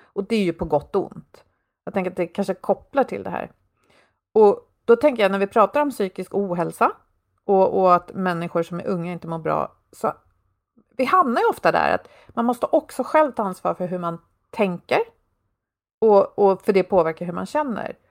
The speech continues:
Och är inte risken där också att om vi, liksom, om vi gör det här fel så lägger vi ytterligare ansvar på unga kvinnor kanske? Att, ja, nu mår du dåligt, men det är för att du hänger på Snapchat hela tiden och nu måste du faktiskt <laughs> ta ansvar själv.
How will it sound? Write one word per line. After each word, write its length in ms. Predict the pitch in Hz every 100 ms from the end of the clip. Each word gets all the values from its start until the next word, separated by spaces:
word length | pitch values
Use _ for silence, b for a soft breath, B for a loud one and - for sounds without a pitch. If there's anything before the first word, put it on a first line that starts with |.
| _ _ _ -
Och 160 | - -
är 40 |
inte 300 | 302 254 -
risken 500 | 339 359 - - 254
där 180 | 220 -
också 420 | 415 494 - - 208
att 100 | -
om 220 | 220 214
vi, 180 | 220 208
liksom, 540 | 202 - 196 190 185 _ _ _
om 120 | - 220
vi 60 |
gör 140 | 269 262
det 80 | 196
här 120 | 214 _ -
fel 360 | - - - -
så 120 | 190
lägger 240 | 180 170
vi 100 | 180 - -
ytterligare 440 | 233 _ 285 254
ansvar 300 | 160 165 -
på 120 | -
unga 280 | 180 147 - _
kvinnor 640 | - - 185 147 87 - - _
kanske? 280 | - - -
Att, 60 |
ja, 280 | - 254 277 B B B
nu 180 | - 294
mår 200 | 294 233
du 100 | 175
dåligt, 600 | 170 185 156 220 - - _ b b -
men 160 | 208 220
det 100 | 185
är 60 |
för 120 | -
att 100 | 185
du 60 | 185
hänger 220 | 185 165
på 140 | - 160
Snapchat 460 | 165 151 - 156
hela 220 | 170 151
tiden 380 | 147 160 151 160
och 80 | 151
nu 60 | 156
måste 300 | 151 - 143
du 60 |
faktiskt 580 | 151 170 - - - -
<laughs> 0 |
ta 100 | -
ansvar 540 | 165 - - - - -
själv. 600 | - - 180 - -